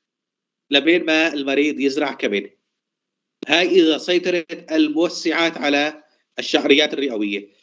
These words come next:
أما إذا صار عندنا العكس <coughs> وسيطرت المقبضات، آه، فبصير عندنا حالة اللي هي فرض التوتر الرئوي، بورتو pulmonary hypertension،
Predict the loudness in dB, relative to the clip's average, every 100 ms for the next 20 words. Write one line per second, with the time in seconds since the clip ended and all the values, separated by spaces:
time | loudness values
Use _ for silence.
0 | _ _ -4 0 2 2 2 2 2 2
1 | 0 2 -2 -4 -18 _ _ _ -2 -2
2 | -8 -6 -4 -4 -10 -16 -18 -20 -20 _
3 | _ _ _ _ _ _ _ _ _ -20
4 | _ -20 _ 4 4 2 -4 -2 -2 -4
5 | -2 0 0 0 -2 -2 0 0 2 2
6 | 0 -6 -20 _ _ _ _ _ _ _
7 | 2 2 2 -2 0 2 2 0 -4 -2
8 | 0 2 2 2 4 4 2 2 2 -4
9 | -16 _ _ _ _ _ _ 2 2 4
10 | 4 4 0 0 2 2 0 2 4 4
11 | 2 2 2 4 4 4 2 2 0 -14
12 | _ _ _ _ _ _ 4 4 0 -2
13 | 0 -2 0 0 0 0 0 -4 -2 -2
14 | 2 0 0